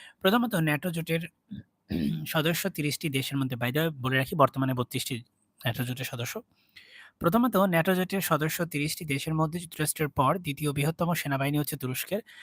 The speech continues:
তুরস্ক দীর্ঘদিন ধরেই যুক্তরাষ্ট্রের অত্যাধুনিক যুদ্ধবিমান এবং ক্ষেপণাস্ত্র প্রতিরক্ষা ব্যবস্থা কেনার চেষ্টা করছে, কিন্তু পেন্টাগন তাতে সায় দিচ্ছে না। তাই এখন এই ইস্যুকে কাজে লাগিয়ে তুরস্ক মূলত ন্যাটো জোটের কেন্দ্র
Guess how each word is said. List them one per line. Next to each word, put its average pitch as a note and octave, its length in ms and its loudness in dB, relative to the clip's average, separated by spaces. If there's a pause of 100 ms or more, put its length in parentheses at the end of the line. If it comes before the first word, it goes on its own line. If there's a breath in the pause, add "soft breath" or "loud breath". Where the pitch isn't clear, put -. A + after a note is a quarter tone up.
(260 loud breath)
তুরস্ক G#3 280 6
দীর্ঘদিন G3 420 2
ধরেই F#3+ 280 2
যুক্তরাষ্ট্রের D3 480 -4
অত্যাধুনিক D3+ 460 -4 (140)
যুদ্ধবিমান D3+ 540 0
এবং D3 200 0
ক্ষেপণাস্ত্র D3 560 -2
প্রতিরক্ষা C#3+ 560 -4
ব্যবস্থা C3+ 380 -4
কেনার C3+ 400 -4
চেষ্টা C3 320 -4
করছে, - 320 -4
কিন্তু - 260 -16
পেন্টাগন D3+ 400 -2
তাতে D3 180 -6
সায় C#3 240 0
দিচ্ছে C3 300 -4
না। A2+ 140 -10 (960 soft breath)
তাই G3 200 6
এখন A3+ 240 4
এই F3+ 420 0
ইস্যুকে G3 440 2
কাজে D3 300 8
লাগিয়ে D3+ 420 2 (280)
তুরস্ক D3+ 320 -2
মূলত D#3 320 0
ন্যাটো C#3 380 0
জোটের D#3+ 300 -6
কেন্দ্র C#3+ 480 -2